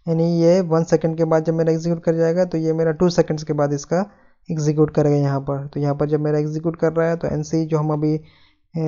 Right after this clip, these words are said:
नेकेड आई से हम विजुअलाइज नहीं कर सकते, क्योंकि वो तुरंत मेरा रीसेट होके, तो जब तुरंत मेरा ये एनसी जब ओपन हो रहा है, तो उसके बाद मेरा ये भी टाइमर, अ,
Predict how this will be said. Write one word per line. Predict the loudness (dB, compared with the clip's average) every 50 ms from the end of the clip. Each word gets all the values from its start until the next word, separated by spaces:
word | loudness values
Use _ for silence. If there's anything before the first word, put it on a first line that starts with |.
| 0 0 0 2
नेकेड | 4 2 4 4 6 6
आई | 8 8 6
से | 6 4 2
हम | 2 2 2 0
विजुअलाइज | 0 2 2 2 4 6 6 6 4 4
नहीं | 2 2
कर | 2 2 2
सकते, | 2 0 -4 -4 -2 -4 -4 -4 -6 -12 -20 -20 _ _ _ _ _ _ -4
क्योंकि | 0 2 4 4
वो | 6 4
तुरंत | 4 4 6 6 6 6 6 2 0 2
मेरा | 4 4 6 6
रीसेट | 4 4 2 2 2 2 0 2 2
होके, | 0 0 0 0 -4
तो | -2 -2
जब | 0 0 0 0
तुरंत | 0 0 2 2 0 -2 -6 -2
मेरा | 0 0 2 2 2 0 0 -4 -8 -20 -20 _ _ _ -4 -2
ये | 0 0 2
एनसी | 0 0 0 -2 -2 0 0 0 2
जब | 2 2 2 2
ओपन | 0 0 2 2 2 2
हो | 2 2 2
रहा | 2 2 0 0
है, | -2
तो | -2 -2 -4 -4
उसके | -4 -4 -4 -2
बाद | 0 2 2 2 0
मेरा | 2 2 2 2 2 0 0 0 0
ये | 0 0 0
भी | 0 0
टाइमर, | 2 2 0 0 0 -2 -2
अ, | -2 -2 -2 -2 0 0